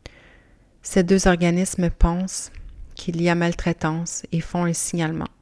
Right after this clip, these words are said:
Cet homme est très manipulateur et se place toujours en victime. Il trompe tout le monde et je ne sais plus quoi faire pour le démasquer. Que pensez-vous de la situation ?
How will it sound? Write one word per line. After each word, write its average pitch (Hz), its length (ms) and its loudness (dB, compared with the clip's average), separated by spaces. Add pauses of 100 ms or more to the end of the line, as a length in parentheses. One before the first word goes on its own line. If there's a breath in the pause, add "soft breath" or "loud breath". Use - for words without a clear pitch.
(280)
Cet - 300 0
homme 220 120 4
est 170 60 4
très - 180 -2
manipulateur 165 880 0
et 180 80 0
se - 140 -2
place 220 260 0
toujours 185 340 0
en 160 80 0
victime. 160 540 -4 (720 loud breath)
Il 180 160 2
trompe 185 340 0
tout - 120 -2
le 180 60 2
monde 156 380 -2 (480 soft breath)
et 175 100 4
je 165 100 4
ne 165 160 6
sais 165 180 2
plus - 220 -2
quoi 160 180 0
faire 156 460 -4
pour - 420 6
le 160 180 2
démasquer. 151 760 -4 (1120 loud breath)
Que 202 100 0
pensez-vous 170 460 6
de 165 80 -2
la 160 100 0
situation ? 156 640 -6